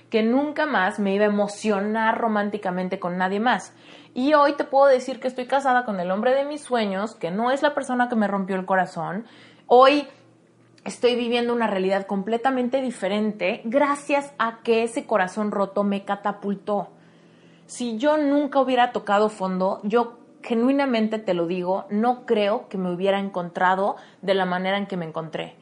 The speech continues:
No creo que hubiera regresado a mi esencia. No creo que hubiera tenido la necesidad emocional tan fuerte de buscar ayuda y encontrar un nuevo mundo de posibilidades. Entonces,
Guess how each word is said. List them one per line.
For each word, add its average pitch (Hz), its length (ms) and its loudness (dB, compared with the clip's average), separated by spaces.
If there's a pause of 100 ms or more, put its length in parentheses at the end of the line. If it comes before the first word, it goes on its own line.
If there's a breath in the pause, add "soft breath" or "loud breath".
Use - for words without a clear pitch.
(260 loud breath)
No 247 300 0
creo 254 320 4
que 226 80 -6
hubiera 208 180 6
regresado 185 460 -2
a 175 40 0
mi 175 140 -6
esencia. 170 560 -8 (220 loud breath)
No 247 320 2
creo 247 360 2
que - 80 -8
hubiera 214 420 2
tenido 208 360 -2
la 202 240 0
necesidad 208 960 -2
emocional 202 720 -2
tan 196 280 -2
fuerte 277 600 2 (400 loud breath)
de 208 140 2
buscar 220 420 2
ayuda 220 540 2
y 208 100 -4
encontrar 196 640 0
un 226 220 0
nuevo 214 260 2
mundo 208 340 2
de 190 100 2
posibilidades. 170 1080 -4 (580 soft breath)
Entonces, 220 800 0